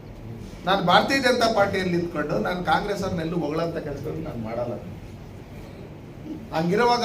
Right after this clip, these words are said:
ಅವ್ರು ಏನ್ ಇದ್ ಮಾಡಿದ್ರೆ ಎಲ್ಲ ನನ್ಗೆ ಗೊತ್ತಿದ್ದಂಗೆ ಸ್ವಲ್ಪ ಸಣ್ಣ ಪುಟ್ಟ ಅಡ್ಜಸ್ಟ್‌ಮೆಂಟ್ ಇನ್ನೊಂದ್ ಮತ್ತೊಂದು ಅವು ಇವೆಲ್ಲ ಇರ್ತವೆ. ಅದನ್ನೇನೋ ಮಾಡ್ಕೊಂಡು ಇದ್ ಮಾಡಿ ನಮ್ಮಲ್ಲಿ ಪಕ್ಷದಲ್ಲಿ ಕೋಲಾರಲ್ಲಿ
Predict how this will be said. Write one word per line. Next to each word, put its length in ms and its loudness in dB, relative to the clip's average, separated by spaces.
ಅವ್ರು 240 4
ಏನ್ 180 2
ಇದ್ 140 -4
ಮಾಡಿದ್ರೆ 320 0
ಎಲ್ಲ 240 -2
ನನ್ಗೆ 220 -4
ಗೊತ್ತಿದ್ದಂಗೆ 500 -2
ಸ್ವಲ್ಪ 260 -2
ಸಣ್ಣ 300 -2
ಪುಟ್ಟ 220 -4
ಅಡ್ಜಸ್ಟ್‌ಮೆಂಟ್ 560 -4
ಇನ್ನೊಂದ್ 280 -2
ಮತ್ತೊಂದು 300 -2
ಅವು 140 0
ಇವೆಲ್ಲ 240 0
ಇರ್ತವೆ. 420 0
ಅದನ್ನೇನೋ 500 2
ಮಾಡ್ಕೊಂಡು 420 0
ಇದ್ 80 -4
ಮಾಡಿ 140 -2
ನಮ್ಮಲ್ಲಿ 340 -2
ಪಕ್ಷದಲ್ಲಿ 480 2
ಕೋಲಾರಲ್ಲಿ 800 2